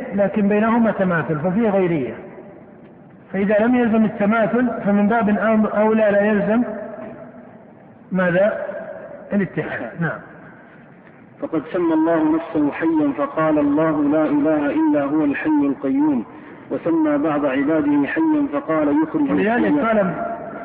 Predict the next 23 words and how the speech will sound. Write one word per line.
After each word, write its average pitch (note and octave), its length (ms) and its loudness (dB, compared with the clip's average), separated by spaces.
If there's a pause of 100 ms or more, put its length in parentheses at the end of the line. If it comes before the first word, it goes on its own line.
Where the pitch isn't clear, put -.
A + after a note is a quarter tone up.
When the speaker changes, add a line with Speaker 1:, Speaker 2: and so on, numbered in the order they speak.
(420)
Speaker 1:
أنه D#3+ 320 -2
مسألة F3+ 360 -2
التماثل F#3+ 480 0
ومسألة F#3+ 320 0 (100)
الاتحاد F#3 420 -4 (560)
صار A#3 160 2
القول A3 300 0
بوحدة G3 400 0
الوجود، F#3 480 0 (1000)
آ، F3 40 -4
آ، E3+ 300 -2
من، E3+ 320 -4
من E3+ 200 -2
أفسد G#3 360 -2
المقالات F#3+ 580 0
التي F3+ 280 -2
قالتها F#3 640 0
الأمم F#3+ 440 0 (100)
المنحرفة E3 580 -2
عن D#3 100 -2
دين F3 180 -2
المرسلين. C#3 500 -4 (140)
نعم. A#2 160 -8